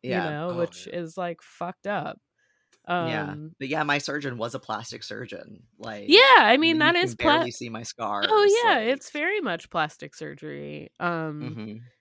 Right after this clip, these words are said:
Speaker 1: you know, uh, getting, like, uh, you know, your, uh, jawline shaved down,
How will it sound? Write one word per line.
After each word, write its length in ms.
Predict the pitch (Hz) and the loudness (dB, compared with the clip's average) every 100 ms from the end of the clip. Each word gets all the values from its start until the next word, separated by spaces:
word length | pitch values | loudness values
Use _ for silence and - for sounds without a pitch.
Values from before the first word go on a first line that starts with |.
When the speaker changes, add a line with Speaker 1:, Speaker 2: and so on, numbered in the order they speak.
| - | -10
Speaker 1:
you 120 | 262 254 | -4 -2
know, 340 | 170 180 190 _ | 0 0 -4 _
uh, 80 | 180 | -8
getting, 500 | 185 196 196 202 202 | -2 -2 -2 -4 -8
like, 460 | 202 196 196 196 - _ 208 | -6 -4 -6 -8 -18 _ -6
uh, 440 | 214 202 202 202 208 _ _ _ _ _ _ _ _ - | -4 -4 -6 -6 -10 _ _ _ _ _ _ _ _ -8
you 140 | 214 | -4
know, 120 | 180 165 | -4 -4
your, 340 | 170 170 160 _ | -4 -4 -6 _
uh, 540 | - 170 160 156 156 170 _ _ _ _ _ _ _ _ _ _ _ _ _ _ 185 | -6 -4 -2 -4 -6 -10 _ _ _ _ _ _ _ _ _ _ _ _ _ _ -4
jawline 680 | 202 196 214 165 156 151 156 | 4 4 6 2 0 -4 -6
shaved 380 | 165 151 147 | -4 -4 -6
down, 640 | 147 147 65 71 - - | -6 -6 -6 -8 -12 -16